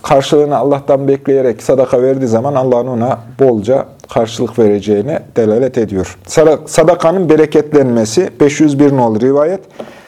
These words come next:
Dukeym bin Said el-Müzeni radıyallahu anh'ten, Bizler dört yüz atlı olarak kendilerinden yemek istemek üzere Resulullah sallallahu aleyhi ve selleme geldik. Nebi sallallahu aleyhi ve sellem bizi görünce Ömer radıyallahu anh'a, 'Ey Ömer,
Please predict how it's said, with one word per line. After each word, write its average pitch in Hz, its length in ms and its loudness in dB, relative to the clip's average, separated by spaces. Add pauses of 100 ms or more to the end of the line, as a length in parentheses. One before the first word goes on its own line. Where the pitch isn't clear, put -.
(200)
Dukeym 190 400 2
bin 180 100 0
Said 180 460 0
el-Müzeni 156 800 2
radıyallahu 113 420 2
anh'ten, 110 380 -2 (560)
Bizler 180 380 2 (140)
dört 196 240 2
yüz 190 160 0
atlı 175 280 2
olarak 131 480 0 (100)
kendilerinden 175 600 0
yemek 175 320 0
istemek 165 400 -2
üzere 127 380 2 (280)
Resulullah 175 420 2
sallallahu 160 460 2
aleyhi 147 160 -2
ve 143 60 0
selleme 147 400 -2
geldik. 110 480 -2 (300)
Nebi 151 240 2
sallallahu 180 440 2
aleyhi 151 220 -2
ve 147 40 0
sellem 135 360 -2
bizi 165 200 -2
görünce 175 400 0
Ömer 160 320 0
radıyallahu 135 360 0
anh'a, - 280 -6
'Ey 175 160 2
Ömer, 127 360 -4